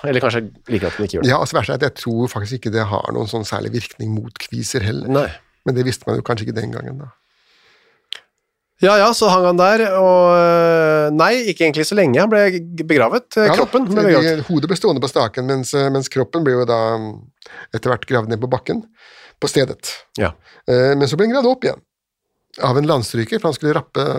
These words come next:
Speaker 2: støvlene, eh, til Halvorsen da.
Speaker 1: Ja, og, og gjorde det også, eller?
Speaker 2: Ja da, han gjorde også det, men så, men så ble jo liket gravd ned igjen, og, og man må jo tro at det er der enda da.
Speaker 1: Ja.
Speaker 2: Nå har de jo bygd en ungdomsskole der, som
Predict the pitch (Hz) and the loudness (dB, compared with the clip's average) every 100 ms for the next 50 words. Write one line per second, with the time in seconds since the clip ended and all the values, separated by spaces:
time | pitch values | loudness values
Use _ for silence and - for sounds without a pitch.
0 | 135 127 - 120 107 - 95 - 113 110 | -6 -6 -4 -4 -6 -10 -10 -12 -14 -18
1 | - 110 - - - - 107 - _ - | -20 -20 -14 -12 -12 -14 -16 -20 _ -6
2 | 131 - - - 185 - _ _ - 131 | -6 -10 -14 -4 -4 -4 _ _ -4 2
3 | 127 117 127 92 95 160 233 180 - 139 | 2 4 4 4 4 2 0 -6 -4 -2
4 | - _ 131 139 139 175 143 190 156 165 | -2 _ -6 -4 -4 -4 -4 -2 0 0
5 | 147 - 156 143 143 127 196 233 147 170 | -2 -2 -4 -4 -2 -2 0 2 0 0
6 | 165 160 127 117 135 139 139 - 139 135 | 0 0 0 0 0 0 0 0 -2 -2
7 | 131 120 - - - - - - - - | -4 -8 -14 -20 -20 -20 -20 -20 -20 -20
8 | - _ _ _ _ _ - 151 147 143 | -20 _ _ _ _ _ -2 0 2 0
9 | 147 143 151 117 131 120 104 - - - | 0 0 2 0 0 -2 -2 -4 -6 -4
10 | 160 - _ _ _ _ _ - 123 120 | -4 -4 _ _ _ _ _ -10 -2 0
11 | 117 127 113 107 113 123 104 101 110 113 | 2 2 0 -2 -2 -2 -2 -4 -4 0
12 | 196 202 - | 0 -2 -4